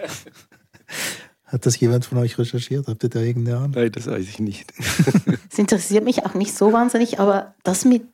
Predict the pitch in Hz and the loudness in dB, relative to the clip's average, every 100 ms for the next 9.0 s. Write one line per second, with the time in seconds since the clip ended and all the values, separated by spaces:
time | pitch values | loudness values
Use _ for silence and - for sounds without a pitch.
0 | - 202 247 254 196 175 180 165 165 247 | 0 2 4 4 2 4 6 6 4 2
1 | 302 151 156 247 - 285 - 226 - 269 | -2 -4 -4 -6 -4 -6 0 0 0 -2
2 | 185 - - 175 170 170 - - 175 165 | -2 -4 -2 2 2 2 -6 -6 -2 0
3 | 160 147 147 151 185 - 156 143 143 151 | 2 2 4 2 2 0 2 4 2 2
4 | 139 156 _ _ _ _ _ _ _ _ | 0 -2 _ _ _ _ _ _ _ _
5 | _ _ - 151 - 202 262 269 - - | _ _ -4 -2 0 2 2 2 -4 -8
6 | - - - 117 147 123 131 127 139 131 | -14 -8 2 4 4 2 0 0 0 -2
7 | - 139 117 104 110 113 - - 131 107 | -2 0 0 0 -2 -2 -4 -4 -4 -2
8 | - 107 104 101 - 113 110 - 113 - | -2 -2 0 -2 -2 -6 -6 -8 -8 -10